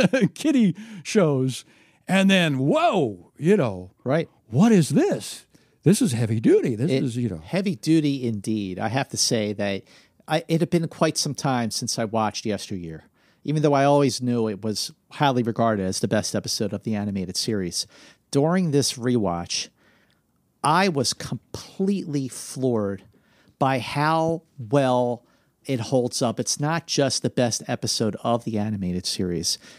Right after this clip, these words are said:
Speaker 2: It's one of the very best episodes of Star Trek, period. Like, you
Speaker 1: Wow.
Speaker 2: could put Yesteryear alongside City on the Edge of Forever or Doomsday Machine or Amok Time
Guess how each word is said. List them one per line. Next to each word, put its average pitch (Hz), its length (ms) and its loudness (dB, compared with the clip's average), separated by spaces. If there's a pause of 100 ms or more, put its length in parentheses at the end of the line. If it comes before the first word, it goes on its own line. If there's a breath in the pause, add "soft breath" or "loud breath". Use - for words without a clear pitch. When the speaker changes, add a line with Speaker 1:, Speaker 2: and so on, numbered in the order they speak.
Speaker 2:
It's - 240 -4
one 175 180 0
of 170 80 -2
the 135 80 0
very 123 320 0
best 123 400 -2
episodes 107 760 -2 (440 soft breath)
of 156 420 2
Star 131 380 0
Trek, 101 360 -4 (340)
period. 175 640 -4 (120)
Like, 123 220 -4
you 269 80 -2
Speaker 1:
Wow. - 40 -4
Speaker 2:
could - 160 0
put - 260 -2
Yesteryear 110 760 -2 (320 loud breath)
alongside 127 840 2 (200 soft breath)
City 127 400 0
on 113 100 0
the 104 160 0
Edge 104 140 -2
of 110 80 -4
Forever 98 520 -2 (220 soft breath)
or 120 120 -2
Doomsday 120 520 -4
Machine 98 580 -4
or 110 180 0
Amok 117 440 0
Time 104 400 -2